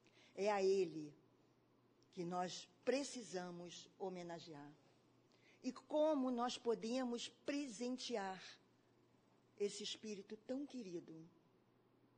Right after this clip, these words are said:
Ele só pede um presente, que eu já vi que alguém ali já movimentou a boca e respondeu. Amarmos-nos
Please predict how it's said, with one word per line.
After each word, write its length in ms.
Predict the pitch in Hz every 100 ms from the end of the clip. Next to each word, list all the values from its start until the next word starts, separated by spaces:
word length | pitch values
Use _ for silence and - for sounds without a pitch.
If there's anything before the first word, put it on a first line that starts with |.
| _ _ - -
Ele 160 | 254
só 160 | 269 269
pede 320 | 269 269 202
um 180 | 269 349
presente, 800 | 339 330 269 175 151 - - - - _ _ _ _ _ _ _ _ _ _ _ _ _ - - _ _ _ _ _ -
que 80 | -
eu 40 | 170
já 180 | 180
vi 160 | 170 190
que 100 | 196
alguém 400 | 180 160 202 214
ali 240 | 190 202 196
já 200 | 214 202
movimentou 760 | 196 214 233 226 202 196 202
a 60 | 185
boca 360 | 175 226 247
e 40 | 302
respondeu. 560 | 302 - 208 180 156 185 226 277 - _ _ _ _ _ _ - _ _ _
Amarmos-nos 1200 | 165 170 170 190 254 254 247 233 226 220 - -